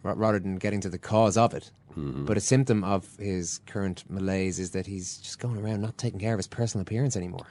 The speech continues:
Speaker 1: Looks a mess.
Speaker 2: Yeah, he, he, uh, I thought he had too much product definitely in his hair,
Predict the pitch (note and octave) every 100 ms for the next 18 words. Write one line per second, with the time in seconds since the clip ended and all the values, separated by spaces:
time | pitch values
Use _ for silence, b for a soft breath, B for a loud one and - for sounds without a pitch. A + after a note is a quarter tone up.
0 | - A#2 - F#2+ G2+ C3+ - - - F#2+
1 | A2 A2 G#2+ F2 F#2 D#2 F#2+ G2+ F#2 D#2
2 | B B B B B B - F#2+ - G#2+
3 | F#2+ F2 - G#2+ E2 - G2 E2+ D2+ E2+
4 | D#2 D2+ D2+ D2 C2 E2 E2+ D#2 C2+